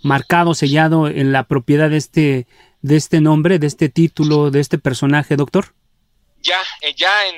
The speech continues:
Speaker 2: en prácticamente todas las redes sociales, como pueden ser Facebook, Twitter, Instagram, y ahora la que está muy de moda, eh, TikTok, está, eh, el personaje Susana Distancia, y en todas las redes es, eh, Susana Distancia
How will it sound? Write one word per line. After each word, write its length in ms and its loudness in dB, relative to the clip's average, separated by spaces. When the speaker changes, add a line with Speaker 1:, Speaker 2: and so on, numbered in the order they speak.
Speaker 2:
en 440 -10
prácticamente 640 -6
todas 240 -4
las 140 -6
redes 220 -6
sociales, 500 -6
como 220 -12
pueden 260 -8
ser 180 -8
Facebook, 460 -10
Twitter, 520 -6
Instagram, 680 -4
y 140 -6
ahora 280 0
la 100 -10
que 100 -18
está 160 -10
muy 180 -12
de 100 -8
moda, 460 -4
eh, 720 -8
TikTok, 400 -8
está, 840 -4
eh, 500 -4
el 120 -10
personaje 640 -6
Susana 440 -6
Distancia, 580 -6
y 120 -6
en 180 -10
todas 280 -2
las 140 -10
redes 440 -8
es, 400 -8
eh, 180 -6
Susana 540 -6
Distancia 840 -6